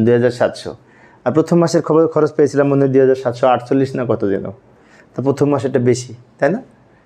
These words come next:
কিন্তু প্রথমে আমরা যখন দেখলাম তখন মনে হচ্ছিল যেন এইটা বড় হবে, কিন্তু না, ওই, ওইটা বড় হলো। যাই হোক, লাস্টে উত্তর এইভাবে লিখতে পারি। আমি একটু দ্রুত লিখে দিলাম সময় সেভ করার জন্য। শুভ সাহেবের প্রথম মাসের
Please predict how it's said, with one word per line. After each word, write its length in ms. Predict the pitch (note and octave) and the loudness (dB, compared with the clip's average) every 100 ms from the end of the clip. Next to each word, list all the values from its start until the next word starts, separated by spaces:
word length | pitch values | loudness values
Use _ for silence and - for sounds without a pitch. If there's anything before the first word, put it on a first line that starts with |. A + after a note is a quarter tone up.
| _ - | _ -6
কিন্তু 180 | C#3 | -4
প্রথমে 340 | D#3 E3+ F#3+ G3+ | 0 2 2 2
আমরা 180 | G3 F#3 | 4 2
যখন 220 | F#3 F#3 | 2 4
দেখলাম 340 | E3+ F#3 G3 F3+ | 2 2 0 0
তখন 180 | E3+ D#3+ | -2 2
মনে 200 | E3 E3+ | 4 4
হচ্ছিল 260 | E3+ E3+ F#3 F3 | 2 2 4 4
যেন 220 | E3+ F3 | 4 4
এইটা 240 | E3+ D#3+ | 4 4
বড় 200 | F3 D#3+ C#3 | 4 2 2
হবে, 240 | A#2+ G#2+ - - - _ | -2 -6 -10 -18 -20 _
কিন্তু 180 | D3 C3+ | -4 0
না, 200 | C#3+ C3 A2 B2+ | 2 2 0 0
ওই, 240 | C3 B2+ | 0 2
ওইটা 260 | B2+ B2+ C3 | 2 2 2
বড় 200 | A2 G2+ | 2 0
হলো। 160 | F2 F2+ - _ _ _ _ - | -6 -12 -16 _ _ _ _ 0
যাই 160 | F#3 | 2
হোক, 120 | A3+ G#3+ | 2 2
লাস্টে 320 | F#3 F3+ G#3 | 0 2 0
উত্তর 220 | F#3+ F#3+ | 2 4
এইভাবে 260 | E3+ D3+ D#3 | 4 4 2
লিখতে 220 | C#3+ - | 2 0
পারি। 200 | C3+ D#3 B3 - _ _ _ - | 0 -2 -4 -12 _ _ _ -4
আমি 100 | C#3 | 0
একটু 100 | C#3 C3+ | 2 4
দ্রুত 160 | D#3+ E3+ | 4 4
লিখে 140 | D3+ D3 | 4 2
দিলাম 160 | D#3 D#3+ | 0 0
সময় 180 | D#3+ D3+ | 0 0
সেভ 120 | D3+ C3+ | 0 0
করার 160 | C3 B2 | 0 0
জন্য। 120 | B2+ C#3 C#3+ | -2 -4 -2
শুভ 140 | F3 E3+ F#3 | 2 2 2
সাহেবের 300 | F3+ F3 F3+ F3 | 2 2 2 0
প্রথম 220 | D#3 D#3+ D#3+ | 0 2 0
মাসের 200 | E3 | 0